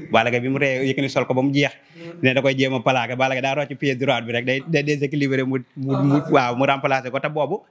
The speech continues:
Speaker 1: daan na ko ñaar, te ñun duñu wax.
Speaker 2: Waaw.
Speaker 1: Xam nga lu tax duñu wax? Xam nañ ñun suñu mbër fii, du doon bëri fii ba suba, bu la daanee ak bu la daanoo, yóbbu loolu ñëpp ñoru ko. Moom li koy ñor mooy xam na ni moom làmb ji li amateur yi nañ, lañ bëgg rek. Ndax quatre appuis boobu moom gën lu ko, même bu ko daan danaan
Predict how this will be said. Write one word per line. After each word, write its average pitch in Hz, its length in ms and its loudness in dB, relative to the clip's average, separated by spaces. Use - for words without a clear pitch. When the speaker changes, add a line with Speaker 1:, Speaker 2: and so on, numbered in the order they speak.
Speaker 1:
daan 135 160 2
na 127 60 -4
ko 131 80 -2
ñaar, 135 340 -2
te 156 80 2
ñun 160 120 2
duñu 160 240 2
wax. 131 80 -4
Speaker 2:
Waaw. - 160 -14
Speaker 1:
Xam 139 80 4
nga 190 40 4
lu 214 40 -2
tax 233 160 4
duñu 226 100 2
wax? 156 140 2
Xam 202 120 4
nañ 202 120 4
ñun 185 140 4
suñu 190 160 4
mbër 160 180 4
fii, 185 160 -6
du 185 100 0
doon 196 140 2
bëri 151 160 2
fii 165 160 2
ba 147 80 6
suba, 131 220 0
bu 139 100 2
la 165 80 4
daanee 139 320 0
ak 127 40 -6
bu 135 80 -2
la 131 100 2
daanoo, 123 260 -2
yóbbu 120 220 -6
loolu 127 260 -4
ñëpp 143 160 -2
ñoru 123 340 4
ko. 101 100 -2
Moom 117 200 4
li 160 60 2
koy 165 140 2
ñor 143 200 4
mooy 135 160 2
xam 151 200 0
na 151 80 0
ni 131 100 0
moom 123 180 -2
làmb 165 240 6
ji 147 80 6
li 160 80 6
amateur 160 320 2
yi 127 40 -4
nañ, 135 220 0
lañ 143 240 2
bëgg 120 280 -2
rek. 104 140 -2
Ndax - 160 -4
quatre 160 220 2
appuis 131 180 -2
boobu 120 220 2
moom 123 160 -4
gën 135 160 2
lu 117 80 0
ko, 120 60 -2
même 151 120 4
bu 147 80 -4
ko 151 60 4
daan 127 160 0
danaan 120 340 -4